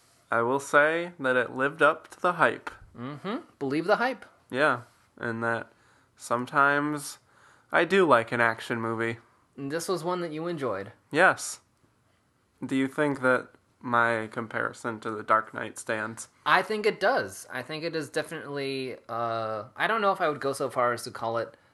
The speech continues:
Speaker 2: the Ba-, the Dark Knight to the first Avengers, Batman Begins, but it is definitely
Speaker 1: Why not?
Speaker 2: Well, okay, yeah. It is the Dark Knight.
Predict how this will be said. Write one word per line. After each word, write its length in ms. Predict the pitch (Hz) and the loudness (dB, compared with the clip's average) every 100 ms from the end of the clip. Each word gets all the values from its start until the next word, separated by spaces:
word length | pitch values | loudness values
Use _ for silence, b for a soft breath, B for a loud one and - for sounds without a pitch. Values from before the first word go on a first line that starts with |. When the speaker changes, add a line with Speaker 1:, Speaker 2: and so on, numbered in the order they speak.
| b 113 | b -12
Speaker 2:
the 300 | 101 110 92 _ _ _ - | -6 -6 -8 _ _ _ -6
Ba-, 100 | 110 123 | -6 -6
the 180 | 113 | -10
Dark 360 | 107 117 120 - | -6 -2 -2 -2
Knight 340 | 110 113 110 _ _ - | -6 -6 -8 _ _ -14
to 400 | 120 107 104 101 | -10 -8 -8 -10
the 80 | 107 | -6
first 280 | 127 113 | -4 -4
Avengers, 500 | 113 107 107 110 104 | -4 -6 -6 -6 -6
Batman 380 | - 113 117 110 | -4 -4 -4 -8
Begins, 560 | 104 104 117 147 147 - b b - | -8 -8 -8 -8 -12 -16 b b -8
but 160 | 120 | -4
it 120 | 131 | -2
is 140 | 135 123 | -2 0
definitely 340 | 143 - 131 | -2 -2 2
Speaker 1:
Why 80 | 127 | 2
not? 400 | 143 151 104 - - - | 4 4 4 2 -10 2
Speaker 2:
Well, 380 | 269 294 254 - - 214 | 4 4 0 -6 -4 0
okay, 340 | 220 139 95 | 2 2 0
yeah. 220 | 120 98 - | -2 -2 -2
It 140 | 190 226 | 2 4
is 160 | 285 214 | 4 4
the 100 | 208 | 6
Dark 240 | 202 175 | 6 8
Knight. 360 | 539 508 370 | 6 6 2